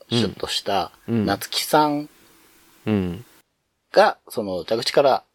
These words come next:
Speaker 1: 水飲んでるとこ見ちゃうんですね。
Speaker 2: うん。いやいやいやいや、見ちゃうって言っても、ただ飲んでるだけでしょ？
Speaker 1: そう。なんですけど、
Speaker 2: <laughs> すごいことみたいな。
Speaker 1: この世界っていうのは、
Speaker 2: うん。
Speaker 1: 普段ずっとマスクしてるから、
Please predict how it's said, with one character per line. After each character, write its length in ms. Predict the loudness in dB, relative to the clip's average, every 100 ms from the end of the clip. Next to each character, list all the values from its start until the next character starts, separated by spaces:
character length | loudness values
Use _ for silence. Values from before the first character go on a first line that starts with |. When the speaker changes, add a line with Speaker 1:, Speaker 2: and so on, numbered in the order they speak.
| _ _ _ _
Speaker 1:
水 220 | -6 2
飲 140 | 4 4
ん 40 |
で 80 | 0
る 60 |
と 100 | -6
こ 100 | -8
見 160 | -4 -2
ち 120 | 0
ゃ 80 | 0
う 60 | -2
ん 40 |
で 80 | -12
す 160 | -16
ね。 100 | -18 -20 -6
Speaker 2:
う 60 | -2
ん。 120 | -2 -2
い 220 | 2 6 10
や 60 |
い 60 | 12
や 100 | 12
い 60 | 12
や 140 | 12
い 80 | 12
や、 120 | 8 6 -4 -6 -12 -10
見 320 | -6 2 4
ち 200 | 6 8
ゃ 80 | 8
う 80 | 6
っ 20 |
て 80 | 0
言 100 | -2
っ 20 |
て 100 | -2
も、 160 | -4 -6 -14 -14 0
た 100 | 6
だ 80 | 8
飲 180 | 8
ん 40 | 10
で 80 | 10
る 60 |
だ 100 | 8
け 60 | 6
で 100 | 0
し 100 | -2
ょ？ 220 | -8 -12 _
Speaker 1:
そ 340 | 0 2 2 0
う。 60 | 2
な 140 | 4
ん 100 | 6
で 100 | 4
す 140 | 0 0
け 160 | -4
ど、 300 | 4 6 6 0 -14
Speaker 2:
<laughs> 200 | -20 -20
す 200 | -12 -6
ご 140 | 6 8
い 40 |
こ 120 | 8
と 100 | 4
み 60 | 6
た 80 | 4
い 20 |
な。 60 | 6
Speaker 1:
こ 60 |
の 80 | 4
世 20 |
界 20 | 4
っ 40 |
て 240 | -4 2
い 40 | 2
う 60 |
の 140 | 2 2
は、 360 | 4 2 0 -6
Speaker 2:
う 40 |
ん。 160 | -14 -16 _ _ _ -6 6
Speaker 1:
普 100 | 8
段 360 | 8 4 -4 -8
ず 100 | -8
っ 20 |
と 200 | -2 0
マ 140 | 0
ス 80 | -2
ク 120 | -6
し 80 | -6
て 100 | -6
る 60 | -4
か 140 | -2
ら、 220 | 0 0